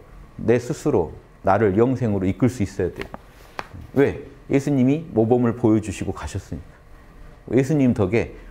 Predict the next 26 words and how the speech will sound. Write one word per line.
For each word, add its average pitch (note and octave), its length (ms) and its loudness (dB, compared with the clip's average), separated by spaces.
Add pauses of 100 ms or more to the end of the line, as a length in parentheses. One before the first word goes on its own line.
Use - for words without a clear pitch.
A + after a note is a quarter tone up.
어떻게 G#2+ 360 0
하면 C3 160 2
된다는 G2 480 0
거 F2+ 80 0
알았으니까. D#2+ 560 -6 (540)
예, E2 160 -12
그렇게 F2+ 260 -4
갈 F#2 200 -2
수 - 140 -6
있어야 F#2 240 -2
됩니다. D#2 220 -12 (460)
누가 F3+ 240 4
와서 E3 200 2
좀 D3 160 2
해줬으면 E3+ 480 0
하시면 B2+ 300 -2
안 F#2 100 0
된다고요. F#2 360 -2 (520)
지금 F3 200 0
그게 F#3 220 4
무슨, E3 320 0 (400)
아니, D#3+ 240 2
성령으로 B3 640 4
충만한 A#3+ 480 4
사람, C#3 440 2 (200)
바람처럼 F3+ 800 2